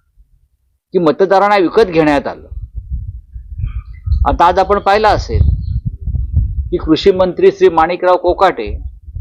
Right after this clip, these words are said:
यांनी लाडक्या बहिणीच्या योजनेचं कसं ओझं आहे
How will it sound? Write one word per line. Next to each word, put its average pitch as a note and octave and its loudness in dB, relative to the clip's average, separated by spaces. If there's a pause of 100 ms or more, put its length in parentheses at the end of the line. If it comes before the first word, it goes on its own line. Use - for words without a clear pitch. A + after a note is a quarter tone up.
(1000)
यांनी G3 -2 (220)
लाडक्या D3 2
बहिणीच्या F3+ 2 (120)
योजनेचं D3+ 0
कसं F#3+ 0
ओझं E3+ 4
आहे D3 0